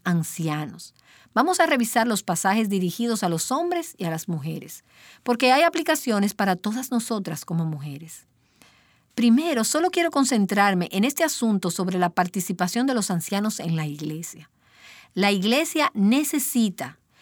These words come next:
y debe tener personas jóvenes y ancianas. Resulta triste para mí ver hoy ciertas iglesias o grupos de cristianos haciéndose tan homogéneos que solo acomodan a un grupo de personas.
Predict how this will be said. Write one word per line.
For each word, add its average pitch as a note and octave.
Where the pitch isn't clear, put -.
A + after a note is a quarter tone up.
y A#3+
debe A3
tener E3+
personas F#3+
jóvenes C4+
y F#3
ancianas. D3+
Resulta E4
triste F#3
para D#3+
mí D#3
ver A3+
hoy F3
ciertas C#4+
iglesias E3+
o G3+
grupos C4+
de G#3
cristianos D#3
haciéndose E4
tan C#4+
homogéneos F#3+
que B3+
solo D#4
acomodan A3+
a A#3
un C#4+
grupo D4
de F3+
personas. D#3